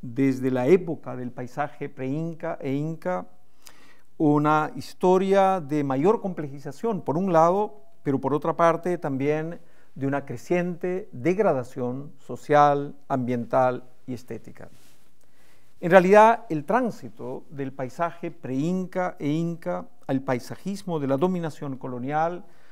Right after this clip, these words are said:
y luego al paisajismo de la República ha significado el tránsito de un paisajismo desarrollado en escala territorial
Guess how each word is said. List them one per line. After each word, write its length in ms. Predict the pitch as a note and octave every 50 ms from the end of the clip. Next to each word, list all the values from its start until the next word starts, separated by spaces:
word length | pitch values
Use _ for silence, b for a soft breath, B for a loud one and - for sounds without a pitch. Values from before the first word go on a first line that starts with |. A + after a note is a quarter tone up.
| b b b b
y 80 | - C3
luego 440 | B2 D3 E3 E3+ F3 E3 D3 D3 C3+
al 120 | B2 A2+
paisajismo 680 | - B2+ A#2+ - B2+ A#2+ - - D#3+ C#3+ - E3 D#3
de 60 | C#3+ C#3
la 100 | C3+ B2
República 800 | B2 A#2 - E3+ E3 D#3+ E3 E3 E3 E3 E3+ D#3+ D#3+ E3 - - b b b b b b b b
ha 140 | - D3
significado 520 | - F3 E3 E3+ C#3+ D#3 D3+ F3+ E3+ F3 F3
el 120 | D#3+ D3
tránsito 580 | - F3 F#3+ G3+ G#3 G3+ - G#3 G3 - G3 F3
de 80 | D3+
un 160 | D3+ D#3 D3+ C#3+
paisajismo 840 | D3+ C#3 C3 - C#3 - - E3+ F3 D3+ - F#3 F#3 F#3 F#3+ - - -
desarrollado 600 | C#3+ C#3 C3 - B2+ B2+ C3 C3 C#3+ D3 C#3+ C#3
en 100 | C3+ C3
escala 360 | B2 - - C#3 C#3 C3+ A#2+
territorial 800 | C#3 B2 B2+ B2 - B2+ B2+ C#3+ D3+ D#3 D#3 D#3 E3+ F#3+ A3